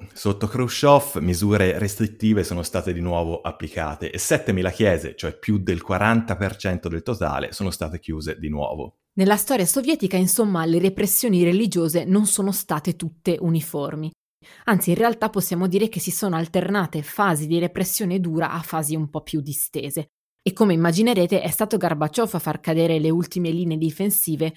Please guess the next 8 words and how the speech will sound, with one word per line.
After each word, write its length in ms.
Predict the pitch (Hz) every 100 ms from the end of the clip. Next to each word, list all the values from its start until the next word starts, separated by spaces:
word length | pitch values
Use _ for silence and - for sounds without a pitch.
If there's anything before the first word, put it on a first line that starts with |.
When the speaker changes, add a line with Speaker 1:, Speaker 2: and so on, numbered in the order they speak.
| - -
Speaker 2:
a 160 | - 180
partire 460 | 202 - 180 175 175
da 200 | 170 175
un 160 | 196
anno 400 | 175 160 160 156 -
preciso, 640 | 175 151 - 151 139 147
il 160 | - 160
millenovecentottantotto. 1800 | 190 196 170 165 - 151 160 165 - 165 - 156 151 147 147 - - 147